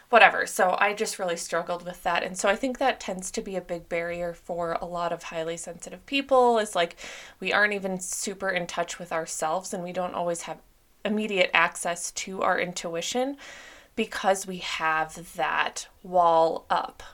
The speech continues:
We have that barrier up. We are, we are not trusting ourselves. And so we're kind of, um, you know, blocking our ability, I suppose, to, like, tap into our intuition. But our intuition is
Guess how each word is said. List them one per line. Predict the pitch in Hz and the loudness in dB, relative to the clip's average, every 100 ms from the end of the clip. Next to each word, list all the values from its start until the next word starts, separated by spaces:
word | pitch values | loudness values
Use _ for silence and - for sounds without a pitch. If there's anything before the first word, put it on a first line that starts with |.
| - | -16
We | 190 | -12
have | 185 - 175 165 - | -10 -2 2 2 2
that | 180 160 - | -2 -2 0
barrier | 175 175 170 165 160 | 0 2 0 0 0
up. | - 165 - | -2 -6 -10
We | 180 - | -6 0
are, | 170 165 165 - - - - - - _ - | 4 2 0 -14 -18 -20 -20 -20 -20 _ -12
we | 208 202 | 0 8
are | 190 185 185 180 | 10 10 8 6
not | 180 180 170 | 4 2 2
trusting | - 180 170 - 175 | 0 -4 -4 -4 -4
ourselves. | 170 165 - 165 165 208 220 | -2 -2 0 0 2 0 -4
And | 190 180 | -6 -2
so | 180 | 0
we're | 170 165 | 2 0
kind | 165 180 165 | -2 -6 -2
of, | 165 180 - - - - - | -4 -4 -16 -16 -18 -20 -6
um, | - 175 165 160 170 - _ | -2 0 -2 -4 -12 -20 _
you | 240 190 | -4 0
know, | 185 | 0
blocking | 185 180 175 - 170 | 4 2 2 0 -4
our | 165 160 | 2 2
ability, | 170 165 165 160 | 4 2 2 0
I | 160 | -2
suppose, | - 180 175 165 - | -4 -4 -2 -2 -4
to, | - 180 | -8 -6
like, | 170 | -6
tap | - - 180 190 | -4 0 0 0
into | 180 - 170 | -6 -4 -4
our | 165 | -4
intuition. | - 175 - 175 170 - - 190 | -4 -8 -8 -8 -8 -8 -10 0
But | 202 | 4
our | 202 | 6
intuition | 233 240 240 208 - 180 | 4 0 -2 -2 -4 -8
is | 170 | -8